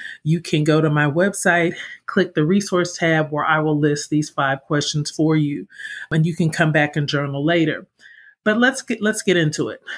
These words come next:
So question number one, if you think you're ready for the s-, C-suite, have you maximized the role you're currently in?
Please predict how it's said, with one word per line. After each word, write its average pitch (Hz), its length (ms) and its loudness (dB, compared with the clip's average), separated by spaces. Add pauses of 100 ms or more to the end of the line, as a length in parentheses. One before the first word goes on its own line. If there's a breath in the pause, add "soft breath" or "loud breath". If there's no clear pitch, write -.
So 190 240 2
question 240 420 2
number 208 260 2
one, 156 420 -4 (500 loud breath)
if 220 240 0
you 208 380 0
think 233 300 0
you're 240 140 2
ready 196 260 2
for 175 80 -4
the 165 100 -4
s-, - 200 -8 (160)
C-suite, 160 800 0 (160)
have 240 420 2
you 202 360 2
maximized 170 1040 -2
the 165 140 -2
role 156 420 0
you're 156 180 -4
currently 151 680 -6
in? - 140 -18